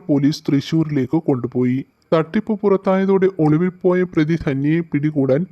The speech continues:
പോലീസ് വലവിരിച്ചതോടെ ഗത്യന്തരമില്ലാതെ ഇന്നലെ വൈകുന്നേരം അഞ്ചു മണിയോടെ കൊല്ലം ഈസ്റ്റ് പോലീസ് സ്റ്റേഷനിലെത്തി കീഴടങ്ങുകയായിരുന്നു.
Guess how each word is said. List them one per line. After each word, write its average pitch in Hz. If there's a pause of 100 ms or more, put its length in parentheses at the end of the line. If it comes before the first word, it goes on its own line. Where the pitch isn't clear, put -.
പോലീസ് 151
വലവിരിച്ചതോടെ 147
ഗത്യന്തരമില്ലാതെ 180
ഇന്നലെ 156
വൈകുന്നേരം 170
അഞ്ചു 139
മണിയോടെ 139 (120)
കൊല്ലം 156
ഈസ്റ്റ് 175
പോലീസ് 151
സ്റ്റേഷനിലെത്തി 156
കീഴടങ്ങുകയായിരുന്നു. 135